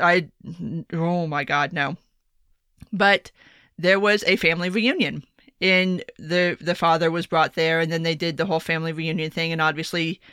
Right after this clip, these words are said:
that's, that's a whole thing. And, I mean, if she didn't know, oh, that's, that's such a fucking horrible thing to do to somebody, to put them on the spot like that, and to, to, to do it, to do it specifically for the cameras. I mean, even if she did know,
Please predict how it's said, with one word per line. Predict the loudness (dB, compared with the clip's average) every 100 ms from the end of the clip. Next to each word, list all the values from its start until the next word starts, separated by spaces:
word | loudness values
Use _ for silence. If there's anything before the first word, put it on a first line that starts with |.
| -20 _ _ _ _ _ -8
that's, | 0 2 2 -4 -10
that's | -2 0 0
a | 2
whole | 2 2
thing. | 0 -2 -2 -4 -8 _ _ _
And, | 0 2 2 -2 -6 -2
I |
mean, | 0 2
if | 2
she | 2 0
didn't | 2 0 0
know, | 2 2 2 -2 _ _ _ _ _ _ _ _ _ _ _ _ _ _
oh, | -6 -4 0
that's, | 0 0 -6 -8
that's | -6 -4
such | -2 -2 0
a | -2
fucking | -4 -6
horrible | -4 -4 -4
thing | -6 -6
to | -6
do | -8
to | -8
somebody, | -6 -2 -2 -2
to | -2
put | -2 0
them | -2
on | -2
the | -2
spot | 0 0
like | 0 -2
that, | 0 2 0 -2
and | -4 -4
to, | -6
to, | -6 -8 -8 _ _
to | -12
do | 0 2 4
it, | 4 0 -16 -18 _ _ _ _ _ _ _ _ _ _ _ -12
to | 0
do | 2 2
it | 2
specifically | 0 0 -2 0 0
for | -2
the | -4
cameras. | -4 -6 -6 -10 -10 -4
I |
mean, | -2 0
even | 0 2
if | 0
she | 0 0
did | 2 0 0
know, | -4 -6